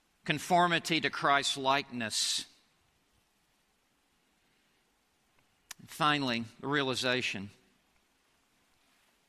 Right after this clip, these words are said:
at the end of verse two. So, so what is the result of everything we just walked through? Wh-, wh-, what, what is the outcome?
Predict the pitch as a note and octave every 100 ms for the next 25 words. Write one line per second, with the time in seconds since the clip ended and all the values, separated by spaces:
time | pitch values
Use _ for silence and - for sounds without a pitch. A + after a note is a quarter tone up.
0 | _ _ _ A#2+ A#2+ C#3 C#3 A#2 A#2+ -
1 | D3 B2 A#2 F#2+ - _ _ _ _ _
2 | _ _ _ _ - - - - D3+ -
3 | F3+ D#4+ D4 C#3 C3 - B2 D#3+ - -
4 | - _ _ _ _ _ A#2+ D3 D#3+ F3+
5 | D3 C3+ C#3 B2+ C3+ D#3 - F2 D#2+ -
6 | _ _ _ _ _ _ _ _ _ _
7 | _ - B2 B2 A#2+ - E3 G#3 D#3 C4+
8 | B3 F#3+ D#3+ E3+ - - G#2+ D2